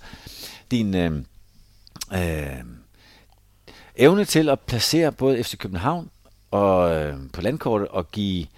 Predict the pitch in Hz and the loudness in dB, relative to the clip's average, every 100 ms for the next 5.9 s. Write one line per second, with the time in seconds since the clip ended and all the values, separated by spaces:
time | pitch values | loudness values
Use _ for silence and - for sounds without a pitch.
0 | - - _ _ - 110 127 127 123 - | -20 -20 _ _ -4 -2 0 -2 -4 -4
1 | - 151 - 101 104 156 147 127 110 113 | 0 0 -2 -2 -2 -2 -2 0 2 4
2 | 135 135 98 113 101 - 107 - 85 90 | 4 4 2 -2 -2 -4 -6 -4 -6 -6
3 | 92 85 117 139 113 107 104 90 92 - | -6 -6 -4 -4 -2 -2 -2 -4 -6 -4
4 | 98 101 107 104 104 123 113 85 104 95 | -2 -2 -2 -4 -4 -4 -2 -2 -2 -4
5 | - 98 90 85 92 85 80 87 | -6 -4 -4 -4 -4 -4 -2 -4